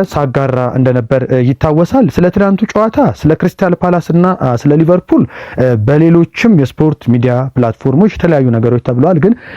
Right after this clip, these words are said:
የማነሳቸው ነጥቦች አሉ። የትናንቱ፣ እ፣ የሊቨርፑል ሽንፈት፣ እ፣ ስለ ሊቨርፑልም ሆነ አጠቃላይ ደግሞ፣ ኦ፣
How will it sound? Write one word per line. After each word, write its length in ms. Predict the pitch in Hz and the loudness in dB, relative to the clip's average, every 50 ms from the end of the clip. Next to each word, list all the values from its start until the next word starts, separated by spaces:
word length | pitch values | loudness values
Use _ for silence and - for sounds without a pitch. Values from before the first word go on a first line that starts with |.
| - - | -6 -2
የማነሳቸው 760 | - 139 151 160 170 180 175 180 180 - - 151 139 - - 165 | 0 2 2 4 4 4 2 2 0 0 -2 -4 -4 -2 -2 0
ነጥቦች 420 | 131 135 131 - 131 127 120 - - - - | 0 0 -2 0 -2 -2 -2 -4 -6 -6 -4
አሉ። 200 | 127 131 120 107 101 98 | -2 -2 0 -2 -2 -2
የትናንቱ፣ 500 | 107 135 139 180 175 180 180 180 175 - - 226 247 247 - | -2 0 0 2 2 2 2 0 0 0 0 0 0 0 0
እ፣ 120 | - 135 131 123 | 0 0 2 2
የሊቨርፑል 540 | 120 127 135 147 151 151 147 139 - 139 131 123 | 2 2 2 2 0 0 -2 -2 -2 -2 -2 -2
ሽንፈት፣ 380 | - 202 202 175 240 269 - - - - - - - - - - | 0 0 0 2 0 0 -2 -4 -10 -20 -20 -20 -20 -20 -10 -6
እ፣ 120 | - 127 127 127 | -2 -2 -2 0
ስለ 160 | 113 - 170 185 190 | 0 2 2 4 4
ሊቨርፑልም 560 | 190 190 170 185 180 - - 196 202 202 185 | 4 4 2 0 0 0 0 2 2 2 2
ሆነ 220 | 131 120 113 120 147 185 220 - - | 2 2 0 0 0 0 -2 -2 -4
አጠቃላይ 600 | 139 156 151 - 165 160 - 127 131 123 117 117 | -4 -2 -2 -2 -2 -2 -2 -2 -2 0 0 -2
ደግሞ፣ 280 | 107 110 101 - 107 120 170 233 247 _ _ - | -2 -4 -2 -2 0 0 0 -2 -4 _ _ -6
ኦ፣ 120 | 104 107 | -4 -2